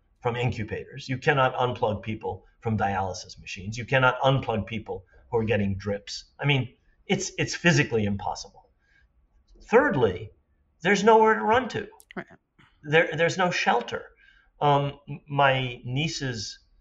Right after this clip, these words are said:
Speaker 1: in-laws live in the Rimal neighborhood of Gaza. They have been forced to move three times. The first time, they moved to the southern part of Gaza, uh, under the assumption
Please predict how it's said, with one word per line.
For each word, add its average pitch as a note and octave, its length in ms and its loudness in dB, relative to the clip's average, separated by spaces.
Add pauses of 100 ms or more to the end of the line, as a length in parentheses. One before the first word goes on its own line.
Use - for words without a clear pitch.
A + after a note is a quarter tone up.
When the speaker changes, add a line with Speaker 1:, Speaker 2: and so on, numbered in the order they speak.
(380)
Speaker 1:
in-laws G#3+ 640 2 (500)
live D3 540 2
in C3+ 180 -4
the C3 80 0
Rimal B2+ 440 0
neighborhood A2+ 440 -2
of C3 120 -4
Gaza. D#3 460 0 (320)
They C#3 180 2
have C#3+ 180 -2
been B2+ 160 -4
forced A#2+ 300 -2
to B2 60 -10
move A#2 220 -8 (120)
three A#2+ 200 -6
times. C#3+ 560 -6 (440)
The A#2 100 -4
first E3 300 2
time, B2 400 -2 (320)
they B2+ 100 0
moved A#2+ 280 -2
to A#2+ 80 -2
the A2 100 -4
southern G#2+ 320 -2
part F#2 180 -6
of F#2 100 -14
Gaza, - 380 -16 (640)
uh, A#2 220 -2
under B2+ 420 2
the A2+ 460 2 (120)
assumption A2 760 2